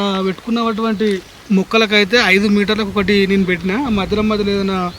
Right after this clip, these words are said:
పండ్ల మొక్కలు పెట్టచ్చు. కాకపోతే ఇటు చివరికి మీరు చూడండి, ఆ మన పోల్ ఉన్నది కదా, ఆ పోల్ దగ్గర ఖాళీ ప్లేస్ ఉన్నది కదా, అక్కడ ఒకవేళ ఇవే మొక్కలు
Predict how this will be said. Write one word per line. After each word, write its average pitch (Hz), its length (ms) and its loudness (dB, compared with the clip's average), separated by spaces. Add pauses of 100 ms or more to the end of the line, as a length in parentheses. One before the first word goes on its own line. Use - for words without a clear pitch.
(360)
పండ్ల 180 200 -2
మొక్కలు 214 280 2
పెట్టచ్చు. 190 320 -2 (760)
కాకపోతే 214 380 0
ఇటు 208 180 -2
చివరికి 240 360 0
మీరు 220 160 0
చూడండి, 226 280 0 (120)
ఆ - 20 -4 (260)
మన 185 100 -4 (120)
పోల్ 226 200 4
ఉన్నది 226 220 2
కదా, 214 120 -2 (320)
ఆ 185 120 -14
పోల్ 208 280 0
దగ్గర 220 180 -4 (100)
ఖాళీ 208 260 -2
ప్లేస్ 220 240 -2
ఉన్నది 196 200 0
కదా, 190 120 -4 (580)
అక్కడ 226 160 -4 (120)
ఒకవేళ 226 300 -2 (220)
ఇవే 247 200 2 (120)
మొక్కలు 240 240 -2